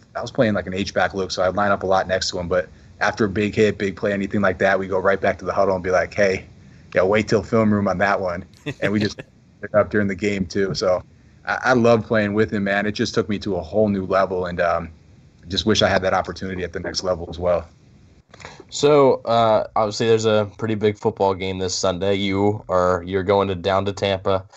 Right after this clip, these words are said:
Speaker 2: uh, and I believe you've actually, you're, you're pretty big on TikTok, and I believe you've gotten a question on TikTok about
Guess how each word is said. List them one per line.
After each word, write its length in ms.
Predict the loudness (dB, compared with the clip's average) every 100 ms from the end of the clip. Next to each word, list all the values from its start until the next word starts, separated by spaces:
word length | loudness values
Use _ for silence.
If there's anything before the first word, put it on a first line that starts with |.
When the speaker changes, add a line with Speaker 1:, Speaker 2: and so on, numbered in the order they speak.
| -20 -20 -4
Speaker 2:
uh, 320 | 0 2 2 0
and 140 | 0
I 60 | 0
believe 340 | 2 0 2
you've 240 | 4 4 4
actually, 480 | 2 0 -2 -2 0
you're, 300 | 2 2 2
you're 120 | -2
pretty 240 | -2 0
big 160 | 2 4
on 140 | 2
TikTok, 560 | 2 -2 -2 -4 -6 -8
and 120 | -8
I 60 | -6
believe 340 | -2 -2 0
you've 280 | 0 0 2
gotten 180 | 2 2
a 60 |
question 420 | 0 0 0 0 -4
on 140 | -4
TikTok 360 | -8 -4 -4 -4
about 400 | 0 0 0